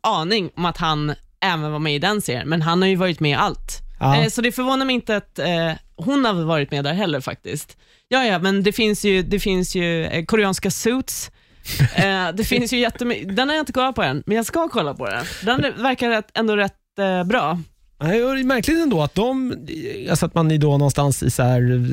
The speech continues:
Speaker 2: öst kan, alltså bara egentligen ta en idé från,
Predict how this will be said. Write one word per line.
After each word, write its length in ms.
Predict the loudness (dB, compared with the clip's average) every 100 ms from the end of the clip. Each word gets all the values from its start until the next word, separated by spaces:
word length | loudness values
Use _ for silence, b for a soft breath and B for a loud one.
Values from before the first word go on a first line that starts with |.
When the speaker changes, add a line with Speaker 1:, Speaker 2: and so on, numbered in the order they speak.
| 0
Speaker 2:
öst 300 | 0 0 -2
kan, 420 | 2 4 4 2 -2 -12 -18 -16 -4
alltså 220 | 0 4
bara 200 | 4 4
egentligen 340 | 4 4 2 4
ta 240 | 4 4
en 80 | 4
idé 440 | 4 4 4 4 2
från, 280 | 2 4